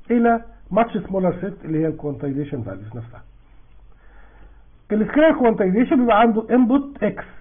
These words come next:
ده سكيلر زي ما احنا عملنا دلوقتي في الأرقام بتاعة الطلبة، نحولها إلى finite number من ال outputs، وأقدر ريكونستراكت مرة تانية.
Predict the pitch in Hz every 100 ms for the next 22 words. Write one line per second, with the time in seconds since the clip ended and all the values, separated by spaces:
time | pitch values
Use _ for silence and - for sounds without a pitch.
0 | - 160 262 277 262 196 135 - - 165
1 | 220 233 214 190 214 190 175 208 202 190
2 | 156 - 190 175 170 165 151 - 180 208
3 | 320 - - - - - - 185 220 262
4 | 233 220 202 202 190 208 214 202 190 175
5 | 180 156 165 170 151 143 180 180 285 -
6 | - - - - 214 233 220 208 208 180
7 | - 170 165 - - - - 151 147 117
8 | 117